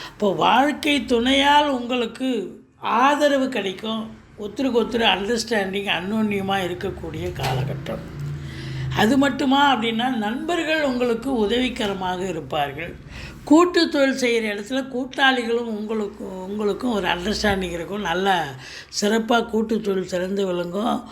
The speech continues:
அது மட்டும் இல்ல, நீங்க வேலை பார்க்குற இடம், தொழில் பண்ற இடம், உத்தியோகம் பார்க்குற இடம், அக்கம் பக்கம், எதிரோடு, பக்கத்தோடு எல்லோருமே உங்களுக்கு ஆதரவுக்கு ஆதரவாக இருப்பார்கள் என்று சொன்னால்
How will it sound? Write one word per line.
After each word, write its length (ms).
அது 200
மட்டும் 380
இல்ல, 280
நீங்க 220
வேலை 300
பார்க்குற 360
இடம், 240
தொழில் 320
பண்ற 280
இடம், 220
உத்தியோகம் 440
பார்க்குற 220
இடம், 260
அக்கம் 340
பக்கம், 280
எதிரோடு, 540
பக்கத்தோடு 720
எல்லோருமே 800
உங்களுக்கு 600
ஆதரவுக்கு 800
ஆதரவாக 720
இருப்பார்கள் 720
என்று 220
சொன்னால் 540